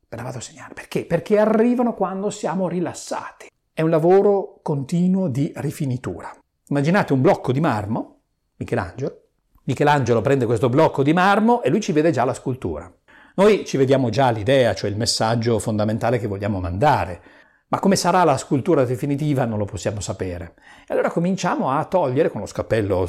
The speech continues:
lo scalpello più grosso, a togliere i pezzi più, più grossolani.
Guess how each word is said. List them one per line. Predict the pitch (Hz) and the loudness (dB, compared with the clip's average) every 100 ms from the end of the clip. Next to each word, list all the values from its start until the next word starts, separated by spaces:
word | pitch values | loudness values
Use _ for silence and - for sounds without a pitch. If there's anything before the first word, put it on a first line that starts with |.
| - | -2
lo | 196 | -4
scalpello | - 110 95 135 107 | 0 0 2 2 2
più | - | -2
grosso, | 117 135 92 - - 147 | 2 4 2 -4 -4 -2
a | 135 | -2
togliere | 160 143 151 180 165 - - - | 2 0 2 0 0 -2 -12 -4
i | - | 0
pezzi | 139 110 - 135 | 0 0 -4 -6
più, | - 127 123 117 - - | -2 0 0 -2 -6 -12
più | - | -2
grossolani. | 120 117 - 175 170 92 | 0 0 0 2 2 0